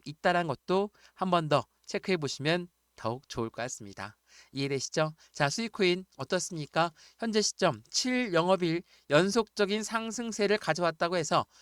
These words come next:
여기가 끝이다 라고 생각하시는 분들은 없을 겁니다. 마찬가지로 지난번 상승력을 가져왔을 때도 동일한 라인에서 한번 쉬고 올라갔던 것을 생각해 보면 지금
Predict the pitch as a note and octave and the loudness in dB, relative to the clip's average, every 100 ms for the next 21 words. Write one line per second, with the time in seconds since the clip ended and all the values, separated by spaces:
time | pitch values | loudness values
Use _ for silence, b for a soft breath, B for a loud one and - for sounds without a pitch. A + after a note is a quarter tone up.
0 | b C#3 D#3+ G3+ G#3+ A#3+ - - D#3+ - | b -2 2 2 0 0 2 6 6 4
1 | - D3+ D#3+ A3 G3+ - G3 D#3+ D3+ G3+ | -4 -4 -2 -2 -2 -4 -4 -4 0 0
2 | G#3+ _ - - F#3 E3 D#3 C#3+ A#2 A#2 | 0 _ -8 -2 -2 0 -2 0 0 -2
3 | b b - B2+ G3+ G3+ C3+ C#3+ D3 b | b b -2 0 2 0 0 0 -2 b
4 | b - F#3 A3 G#3 G#3+ G#3+ A#3 G#3+ A3+ | b 0 4 6 6 4 2 -6 -6 -2
5 | G3+ G3 E3 D#3+ D#3+ E3+ E3 D3 C#3 D3+ | 0 0 0 -2 -2 -4 -4 -4 -4 -2
6 | E3+ G3+ G#3+ G#3+ _ - _ - B2+ D#3 | 4 6 6 0 _ -20 _ 0 2 2
7 | D#3+ D3 C3+ C#3+ b b - G#3 G3+ G#3+ | 0 -2 -2 -4 b b -4 -2 2 2
8 | G3+ - B3+ B3 B3 F#3+ F3 F3+ F3 F3 | 2 -2 -2 0 0 2 4 4 2 0
9 | F#3+ E3+ D3+ F#3+ G3+ F#3+ G3 D3 E3 A2 | 0 0 -2 -2 -2 -2 -2 0 0 -2
10 | b b - G3+ A3+ | b b -6 -2 -2